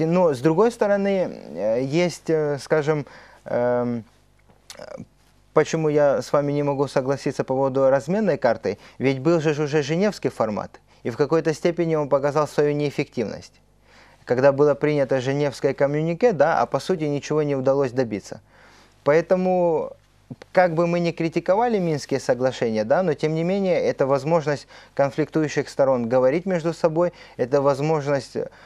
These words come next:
держать Российскую Федерацию полноценно вовлеченную в разрешение,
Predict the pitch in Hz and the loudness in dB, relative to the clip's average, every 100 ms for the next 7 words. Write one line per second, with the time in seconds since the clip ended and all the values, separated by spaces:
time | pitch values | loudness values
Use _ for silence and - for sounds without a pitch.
0 | - - 120 127 135 147 139 135 127 139 | -16 -6 -2 0 2 2 2 0 -2 -4
1 | - 127 135 131 135 127 120 131 135 135 | -2 -4 0 2 2 0 -2 0 2 0
2 | - 135 123 123 123 117 165 175 185 175 | -2 -2 0 0 -2 -2 0 0 -2 -4
3 | - - 135 139 151 - 165 156 151 | -8 -2 0 0 -2 0 0 0 -2